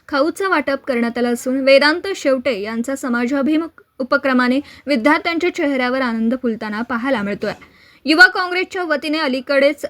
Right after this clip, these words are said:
शहरातील प्रसिद्ध असलेल्या महात्मा गांधी माध्यमिक व उच्च माध्यमिक विद्यालयातील विद्यार्थ्यांना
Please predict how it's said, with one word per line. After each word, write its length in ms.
शहरातील 520
प्रसिद्ध 480
असलेल्या 500
महात्मा 480
गांधी 300
माध्यमिक 560
व 80
उच्च 240
माध्यमिक 600
विद्यालयातील 640
विद्यार्थ्यांना 640